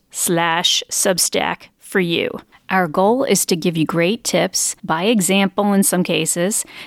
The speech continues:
to help you get your book seen and sold. So join us through the newsletter or the podcast today and get your book seen and sold. If you like what you hear,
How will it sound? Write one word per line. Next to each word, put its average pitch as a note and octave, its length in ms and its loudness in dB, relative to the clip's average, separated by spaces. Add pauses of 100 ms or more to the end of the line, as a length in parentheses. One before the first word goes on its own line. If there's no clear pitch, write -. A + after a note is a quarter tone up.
to F#3+ 100 0
help G3 240 0
you G3 80 -4
get F3 220 -2
your F3+ 100 -4
book D#3+ 260 -4
seen E3+ 340 4
and D3+ 120 6
sold. C#3+ 460 -2 (280)
So - 200 -2
join G#3+ 340 4
us E3+ 460 2
through F#3 240 0
the E3 100 4
newsletter G3+ 800 4
or A3+ 140 4
the C#4+ 80 -4
podcast E3+ 800 -4 (260)
today - 440 0 (260)
and E3 200 2
get F#3+ 220 -2
your C4 160 -2
book F#3 460 0
seen F#3 440 2
and A3 220 4
sold. - 580 -2
If - 160 2
you F#3 120 4
like E3+ 200 2
what F3 200 0
you D#3+ 80 4
hear, E3 440 2